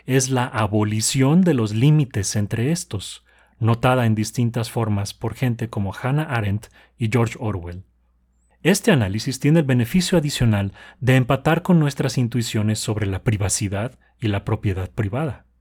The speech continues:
Por más que uno crea en la libertad de tránsito y de asociación, nadie quiere que un extraño lo siga a todos lados, ni que transite hasta y dentro de la casa de uno. Con un mínimo de imaginación,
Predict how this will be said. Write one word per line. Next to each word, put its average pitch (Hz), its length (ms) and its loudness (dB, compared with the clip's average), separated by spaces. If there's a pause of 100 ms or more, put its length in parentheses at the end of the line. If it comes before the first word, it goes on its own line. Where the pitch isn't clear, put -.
(540)
Por 123 160 2
más 190 320 4
que 175 160 2
uno 170 300 4
crea 156 340 2
en 98 80 0
la 95 80 -2
libertad 101 440 -2
de 123 120 0
tránsito 120 680 0
y 92 60 -4
de 95 100 -4
asociación, 101 800 -4 (580)
nadie 147 360 4
quiere 113 240 0
que - 100 -6
un 107 80 0
extraño 104 440 0
lo 98 100 -4
siga 107 340 0
a 85 80 -10
todos 110 280 0
lados, 156 440 0 (380)
ni 110 160 2
que 110 160 -4
transite 110 600 -2
hasta 156 640 0
y 104 140 -8
dentro 131 400 0
de 131 260 0
la 104 160 -6
casa 107 320 -2
de 110 120 0
uno. 139 320 2 (600)
Con 104 180 0
un 110 160 4
mínimo 120 380 2
de 95 80 -2
imaginación, 110 880 -2